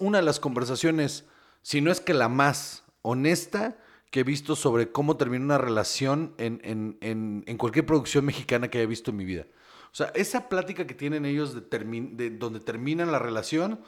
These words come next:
me pareció la cosa más humana que he visto en una producción mexicana, pero por mucho. Y eso me dio mucho gusto, porque realmente no, se pudieron ir a haber, eh, ido a la fácil. O sea, pudieron haber dicho, "Pues vamos a meterle unos chistorines", o,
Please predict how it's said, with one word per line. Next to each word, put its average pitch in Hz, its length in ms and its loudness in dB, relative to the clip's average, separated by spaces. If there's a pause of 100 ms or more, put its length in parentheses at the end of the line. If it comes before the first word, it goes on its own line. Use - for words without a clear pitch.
(420)
me 123 100 -4
pareció 131 260 0
la 180 80 0
cosa 165 180 0
más 160 240 0
humana 160 480 2
que 143 80 0
he 131 40 2
visto 131 300 -4
en 139 60 0
una 135 120 -2
producción 113 300 -6
mexicana, 123 560 -4
pero 98 280 -2
por 92 180 -6
mucho. 120 560 -2 (560)
Y 143 160 0
eso 151 160 0
me 143 100 0
dio 123 80 0
mucho 123 340 -2
gusto, 190 300 2
porque 123 220 -4
realmente 151 440 0
no, 143 260 0 (920)
se - 140 0
pudieron 185 460 4
ir 170 100 4
a 156 40 4
haber, 143 460 2
eh, 131 80 -2
ido 151 180 6
a - 20 8
la 123 80 6
fácil. 104 400 -2
O - 80 -8
sea, 147 180 0
pudieron 160 240 4
haber 151 220 4
dicho, 139 400 2
"Pues 151 120 -2
vamos 180 180 2
a - 20 -4
meterle 139 260 0
unos 139 200 0
chistorines", 113 1000 0
o, 110 180 0